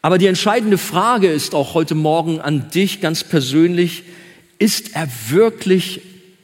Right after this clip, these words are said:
dein Vater? Kannst du aus tiefstem Herzen sagen,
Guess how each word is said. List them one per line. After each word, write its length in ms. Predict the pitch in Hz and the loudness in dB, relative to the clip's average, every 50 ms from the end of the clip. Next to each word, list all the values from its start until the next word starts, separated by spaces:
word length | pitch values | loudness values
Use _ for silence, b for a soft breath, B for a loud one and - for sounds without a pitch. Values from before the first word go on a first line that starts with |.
| _ _ - | _ _ -6
dein 480 | 165 147 170 185 196 190 180 175 165 - | -6 -4 -4 -4 -2 -2 -2 -4 -6 -10
Vater? 720 | - - - - 156 147 160 170 165 - - 95 85 87 98 - _ _ _ _ _ B B B B - | -14 -16 -14 -14 -12 -10 -10 -12 -10 -12 -12 -14 -14 -16 -20 -20 _ _ _ _ _ B B B B -4
Kannst 240 | - 220 233 - | -4 -4 -2 0
du 40 | - | 0
aus 160 | 208 185 - | -2 -2 -2
tiefstem 460 | - - - 254 247 - - - 190 175 | -6 -4 -2 -2 -2 -2 -2 -2 -2 -2
Herzen 520 | 135 160 175 190 185 - - - 185 170 | -2 -4 -6 -6 -6 -6 -6 -4 -4 -2
sagen, 480 | 131 156 151 151 165 170 165 170 165 | -2 -2 -2 -2 -2 -4 -4 -4 -4